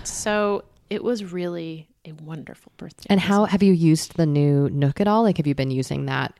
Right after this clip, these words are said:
Speaker 2: cutting board? Not cutting board, but you know what I mean, the counter space
Speaker 1: Yeah,
Speaker 2: there,
Speaker 1: I've
Speaker 2: or
Speaker 1: already, I've already been using it. Um,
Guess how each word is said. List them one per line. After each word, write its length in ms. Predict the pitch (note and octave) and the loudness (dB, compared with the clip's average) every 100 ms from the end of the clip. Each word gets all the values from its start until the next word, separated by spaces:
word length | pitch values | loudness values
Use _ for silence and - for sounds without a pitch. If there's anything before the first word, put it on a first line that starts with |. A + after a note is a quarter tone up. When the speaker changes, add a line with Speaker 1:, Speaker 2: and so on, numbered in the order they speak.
| - | -12
Speaker 2:
cutting 280 | D#3+ E3+ | -6 -2
board? 200 | F3+ F3+ | 0 0
Not 180 | D#3+ C3+ | -2 -4
cutting 220 | - C3 | -4 -4
board, 140 | C3 C3 | -4 -6
but 100 | - | -6
you 40 | |
know 60 | C#3 | -6
what 80 | A#2 | -6
I 60 | |
mean, 160 | A#2 C#3 | -6 -6
the 200 | F#2+ - _ - | -6 -8 _ -6
counter 260 | D3+ C#3+ | -4 -2
space 300 | D3+ - D3+ | -2 -2 0
Speaker 1:
Yeah, 160 | G#3+ E4 G3 | 2 2 2
Speaker 2:
there, 60 | G3 | 2
Speaker 1:
I've 120 | G3+ | 2
Speaker 2:
or 40 | |
Speaker 1:
already, 400 | G#3 A3 A#3 A#3 | 2 2 0 0
I've 160 | - F#3+ | -2 -4
already 280 | F#3+ G3+ G#3+ | -6 -4 -4
been 160 | G3+ | -4
using 420 | F#3+ G#3 C#4 A#3 E3+ | -4 -4 -4 -6 -8
it. 320 | - - - | -8 -8 -10
Um, 640 | - F3 E3+ E3+ E3+ E3+ | -8 -6 -4 -6 -6 -12